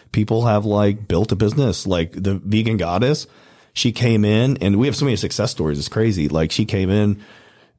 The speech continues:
hadn't sold anything in the store. She had, you know, a few people that buy stuff for her. Now she sells about thirty-five hundred dollars a month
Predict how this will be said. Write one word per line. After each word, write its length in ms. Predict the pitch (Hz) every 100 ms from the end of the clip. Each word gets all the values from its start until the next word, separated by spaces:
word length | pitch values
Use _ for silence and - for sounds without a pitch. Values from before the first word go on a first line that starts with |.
| _ _ _
hadn't 240 | - 135 120
sold 240 | 131 117
anything 400 | 107 139 135 131
in 80 | 113
the 20 |
store. 380 | - 131 131 127
She 160 | -
had, 220 | 110 101 110
you 60 | 92
know, 80 |
a 40 | 90
few 200 | - 123
people 240 | 131 123
that 120 | 113
buy 180 | 85 95
stuff 240 | 104 127 -
for 160 | 131
her. 60 | 131
Now 180 | 87 87
she 120 | 113
sells 380 | - 95 92 -
about 240 | 78 78
thirty-five 400 | 107 98 95 92
hundred 180 | 98 85
dollars 280 | 82 85 82
a 20 |
month 420 | 80 73 - -